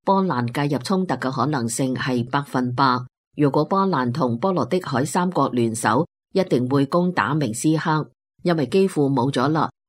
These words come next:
下一個就係波蘭嘅華沙。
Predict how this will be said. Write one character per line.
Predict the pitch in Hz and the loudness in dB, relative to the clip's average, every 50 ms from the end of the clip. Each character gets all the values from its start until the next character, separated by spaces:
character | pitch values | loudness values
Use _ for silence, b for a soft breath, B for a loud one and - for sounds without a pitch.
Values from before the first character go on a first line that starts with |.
| _ - - | _ -4 -2
下 | 160 147 | 0 0
一 | 151 190 196 | 0 0 -2
個 | 196 - 165 147 139 147 | -2 0 0 2 2 2
就 | 143 143 123 | 0 -2 -2
係 | 147 127 123 127 | -2 -2 -2 0
波 | 180 170 175 175 | 0 0 2 0
蘭 | 170 139 117 110 | 0 -2 -4 -4
嘅 | 147 143 | -4 -4
華 | 135 131 107 87 | -2 -2 -2 -4
沙。 | 95 - - 160 147 151 147 - - | -4 -4 -2 -2 0 0 0 -2 -4